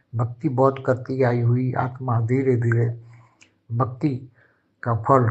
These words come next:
क्योंकि भक्ति बुद्धि को ठीक करती है, बुद्धि अच्छी करती है, सत्व प्रधान बुद्धि होती है। और बुद्धि अच्छी होती है तो मन चारों ओर, मन में सत्व प्रधानता आने से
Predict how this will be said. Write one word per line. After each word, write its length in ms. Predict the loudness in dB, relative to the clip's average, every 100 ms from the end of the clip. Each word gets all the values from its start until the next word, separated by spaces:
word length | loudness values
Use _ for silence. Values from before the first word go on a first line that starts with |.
| 0
क्योंकि 240 | 0 2 2
भक्ति 360 | 2 2 0
बुद्धि 320 | 2 2 2
को 160 | 2 2 2
ठीक 280 | -4 -4
करती 320 | -4 -4 -2 0
है, 220 | 2 2 0
बुद्धि 380 | -4 -2 0
अच्छी 260 | 0 0 -8
करती 360 | -6 -6 -2 -4
है, 60 |
सत्व 340 | -2 -6 -8 -6
प्रधान 320 | -2 -2 0
बुद्धि 240 | -2 -2
होती 340 | -2 -2 -4 -8
है। 60 | -8 -12 -18 _ _ -20 -20 -20 _ -8
और 60 | -2
बुद्धि 340 | 0 4 6
अच्छी 280 | 6 4 -2
होती 280 | 0 0 -2
है 80 | -4
तो 140 | -4
मन 260 | 0 0 -2
चारों 340 | 0 0 2 2
ओर, 180 | 2
मन 180 | 2 2
में 340 | 2 2 0 -6 -20 _ _ _ _
सत्व 320 | -6 0 0 2
प्रधानता 540 | 0 2 0 0 0
आने 280 | 2 2 0
से 240 | 0 -4